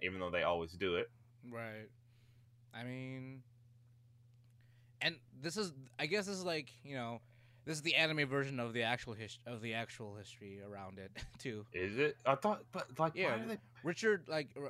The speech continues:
Speaker 2: uh, Richard Richard Plant is also Richard of York, uh, the third Duke of York.
Speaker 1: Oh, well,
Speaker 2: Born in
Speaker 1: okay.
Speaker 2: September fourteen eleven and died in September fourteen sixty.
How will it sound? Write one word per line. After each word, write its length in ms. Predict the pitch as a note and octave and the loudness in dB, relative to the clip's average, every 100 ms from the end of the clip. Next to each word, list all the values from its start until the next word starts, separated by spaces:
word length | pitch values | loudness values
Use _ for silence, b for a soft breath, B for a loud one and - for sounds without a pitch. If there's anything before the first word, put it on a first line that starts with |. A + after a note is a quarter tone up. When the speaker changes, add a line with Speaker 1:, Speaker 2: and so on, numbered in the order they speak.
| C#3 | -2
Speaker 2:
uh, 200 | C#3+ C3+ | 0 0
Richard 340 | D#3+ - E3 C#3 - - C#3+ | -2 -4 -6 -6 -20 -12 -6
Richard 320 | D3 D#3 - | -4 -4 -6
Plant 300 | - C3+ B2 | -4 -2 -2
is 120 | A#2 | -2
also 220 | B2+ A#2 | -2 -2
Richard 280 | A#2 B2+ A#2+ | -2 -2 -4
of 100 | G#2 | -8
York, 380 | G#2+ A2 A#2+ - - - | -6 -4 -6 -10 -20 -12
uh, 160 | A#2+ A2+ | -10 -8
the 140 | A2+ G#2+ C#3 | -10 -8 -4
third 260 | C3+ A#2+ | -2 -2
Duke 200 | B2 B2+ | -4 -6
of 140 | A2+ G#2 | -8 -8
York. 340 | F2+ C#2 - G2 - b b - | -10 -12 -14 -16 -16 b b -12
Speaker 1:
Oh, 1120 | E2+ G2 A2+ C3+ C3+ C3+ B2+ A#2 G2 E2+ D#2+ F2+ | -6 -2 -2 -2 -6 -6 -6 -6 -8 -10 -12 -4
well, 140 | D2+ | -2
Speaker 2:
Born 160 | D2+ B2+ | 0 0
in 20 | |
Speaker 1:
okay. 100 | G2 | 0
Speaker 2:
September 340 | D#2 C#3+ C3+ | 0 0 -4
fourteen 400 | A#2+ D3 C#3 C#3 | -2 -4 -4 -6
eleven 400 | C3 C3+ C#3 D3 B2 - | -4 -2 -4 -6 -10 -12
and 120 | A2 | -8
died 180 | A2 A2+ | -6 -8
in 100 | G#2+ | -10
September 540 | A2 - A2+ A2 G#2 G#2+ b b b b | -14 -12 -10 -10 -12 -14 b b b b
fourteen 420 | - B2 - A#2+ A2 | -10 -10 -8 -10 -8
sixty. 720 | - G#2+ - - C2 B1+ | -10 -10 -14 -16 -16 -20